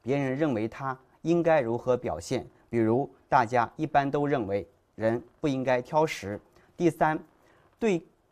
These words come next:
行为的控制，个人相信自己已经具备充分的技巧和能力，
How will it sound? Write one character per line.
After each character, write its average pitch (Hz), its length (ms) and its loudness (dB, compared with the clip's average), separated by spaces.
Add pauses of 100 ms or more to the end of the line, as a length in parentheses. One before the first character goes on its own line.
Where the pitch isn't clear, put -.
(160)
行 165 320 -2
为 151 140 2
的 139 160 2
控 196 260 -4
制， 117 240 -6 (460)
个 214 180 6
人 143 160 4
相 208 300 2
信 175 260 -4 (160)
自 165 180 0
己 117 160 -4
已 107 160 -4
经 143 200 -4
具 160 220 -2
备 123 260 -2 (220)
充 196 260 -2
分 185 200 2
的 107 120 0
技 - 200 -6
巧 85 240 -6
和 113 180 -2
能 107 240 -2
力， 123 180 -4